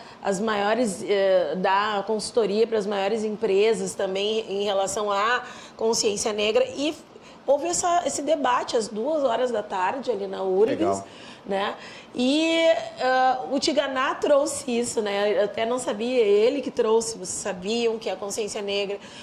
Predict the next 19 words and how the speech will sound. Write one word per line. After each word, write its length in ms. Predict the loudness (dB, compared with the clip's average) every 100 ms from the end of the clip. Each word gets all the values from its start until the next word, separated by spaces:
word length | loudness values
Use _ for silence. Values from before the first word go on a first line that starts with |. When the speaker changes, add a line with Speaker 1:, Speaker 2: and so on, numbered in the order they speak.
| -2
Speaker 1:
foi 200 | 2 2 -2 -4
criada 680 | 0 2 4 4 2 2 0
aqui 180 | 2
no 140 | 2 2
Rio 100 | 2
Grande 340 | 0 -2 -4
do 140 | -6 -8
Sul 460 | -8 -2 -2 -2 -6 -12 -6
há 100 | -4
cinquenta 680 | -2 -2 0 2 2 0 0
anos, 260 | 0 0
foi 120 | -2
em 40 | 2
mil 140 | 2
novecentos 320 | 2 0 -2
e 20 | 0
setenta 340 | -2 -2 0
e 40 |
um. 140 | -2